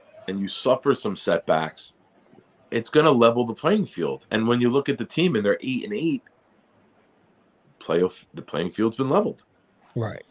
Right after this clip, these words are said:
Speaker 1: You know, they, they're a team that needs everybody healthy and everything right because they're not that talented offensively.
Speaker 2: Correct.
Speaker 1: So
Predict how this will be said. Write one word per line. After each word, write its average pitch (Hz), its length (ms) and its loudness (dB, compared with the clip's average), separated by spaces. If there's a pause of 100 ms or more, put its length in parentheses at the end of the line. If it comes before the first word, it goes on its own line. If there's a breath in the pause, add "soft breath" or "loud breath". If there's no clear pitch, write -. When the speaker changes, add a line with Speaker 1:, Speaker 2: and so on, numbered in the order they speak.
(380)
Speaker 1:
You 90 80 -2
know, 87 180 4
they, 120 240 6
they're 127 220 6
a 175 80 2
team 127 260 -2
that 107 160 0
needs 95 240 -6
everybody 120 500 2
healthy 107 340 -2
and 87 100 -4
everything 104 360 -6
right 98 320 -2
because 95 280 -16
they're 95 120 -2
not 95 520 0
that 85 220 -4
talented 82 460 -6
offensively. - 640 -12 (420)
Speaker 2:
Correct. 104 380 -8 (640)
Speaker 1:
So 78 340 -2